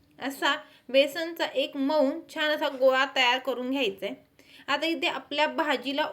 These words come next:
उकळी फुटलेली आहे. आता मी झारीच्या साह्याने किंवा तुम्ही किसणी असते ना, किसणीच्या साह्याने शेव तयार करू शकता. थोडासा पाण्याचा हात घ्यायचा आणि आपली शेव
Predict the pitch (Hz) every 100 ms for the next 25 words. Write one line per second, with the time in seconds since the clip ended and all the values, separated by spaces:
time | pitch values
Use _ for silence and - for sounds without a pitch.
0 | - 320 359 381 392 370 - 285 269 285
1 | 262 302 277 254 262 - _ _ _ _
2 | _ _ _ _ 262 302 359 339 277 269
3 | 269 202 285 269 269 320 294 349 381 381
4 | 370 277 302 302 233 240 262 262 262 294
5 | 302 311 330 330 311 311 349 370 359 349
6 | - 339 262 269 - - - - 320 330
7 | 339 349 339 370 392 381 302 302 294 277
8 | 320 - - 320 320 285 247 247 254 254
9 | 254 233 - 180 190 _ _ _ _ _
10 | _ _ _ _ - 254 269 311 302 311
11 | 262 262 262 320 - 254 262 - _ _
12 | _ 277 339 349 269 247 262 269 262 311
13 | 330 339 277